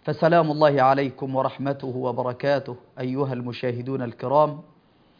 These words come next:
ومع برنامجكم الأسبوعي فقه الأئمة في حياة الأمة، تجديد وعي،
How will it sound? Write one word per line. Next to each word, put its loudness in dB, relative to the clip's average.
ومع 6
برنامجكم -2
الأسبوعي -4
فقه -4
الأئمة -2
في -6
حياة -2
الأمة، -8
تجديد -4
وعي، 2